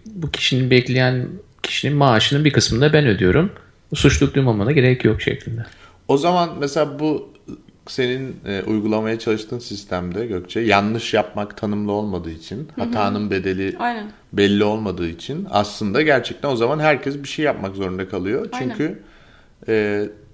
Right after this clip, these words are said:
Speaker 2: yani yapılmaması durumundaki ortaya çıkacak olan sorunların bedeli belirsiz yani.
Speaker 3: Aynen öyle. Ve hani, e, ben kişisel olarak da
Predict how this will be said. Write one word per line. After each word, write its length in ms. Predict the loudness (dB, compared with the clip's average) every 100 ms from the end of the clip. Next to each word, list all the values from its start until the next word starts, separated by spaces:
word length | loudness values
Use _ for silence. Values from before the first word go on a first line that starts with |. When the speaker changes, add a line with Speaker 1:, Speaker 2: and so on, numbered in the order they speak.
| -10
Speaker 2:
yani 280 | -4 -2 0
yapılmaması 1080 | 0 0 -2 0 -2 -2 -4 -6 -4 -4 -2
durumundaki 840 | 0 0 -2 -2 -2 -2 -4 -4 -2
ortaya 460 | -2 0 -2 -2
çıkacak 440 | -4 -4 -2 0 0
olan 200 | 0 0
sorunların 640 | 0 -2 0 -2 -2 -2
bedeli 360 | -2 0 -2 0
belirsiz 500 | 0 -2 -6 -8 -8
yani. 320 | -8 -12 -16 -20 -20 _ _ _ _ _ _ _ _ _ _ _ _ _ _ _ -20 _ _ _ _ _ _ _ -10
Speaker 3:
Aynen 320 | -6 -4 -2
öyle. 300 | -2 -4 -10 -14 -10
Ve 160 | -6 -4
hani, 420 | -4 -2 -4 -8 -8
e, 360 | -6 -4 -6 -6 -8 -14 -20 -20 -20 _ _ -20 _ 0
ben 200 | 0 0
kişisel 720 | -6 -6 -6 -8 -8 -6 -4
olarak 480 | -2 -2 -2 -4
da 260 | -4 -4